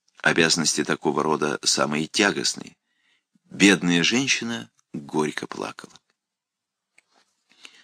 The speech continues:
Кочановский подождал, пока пани Вагановская немного успокоится, и спросил: «У вашего сына были какие-нибудь друзья?»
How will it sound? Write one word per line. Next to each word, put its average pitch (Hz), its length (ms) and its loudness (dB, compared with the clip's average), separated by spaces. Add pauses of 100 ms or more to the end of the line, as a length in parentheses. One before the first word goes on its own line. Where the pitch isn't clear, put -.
(260)
Кочановский 151 600 2
подождал, 104 440 4
пока 80 300 0
пани 76 300 0
Вагановская 71 600 -2
немного 73 440 -6
успокоится, 127 800 0 (500)
и 110 360 4
спросил: - 540 0 (1080)
«У 101 120 4
вашего 101 400 6
сына 104 340 4
были 131 300 4
какие-нибудь - 920 -4 (680)
друзья?» 73 600 0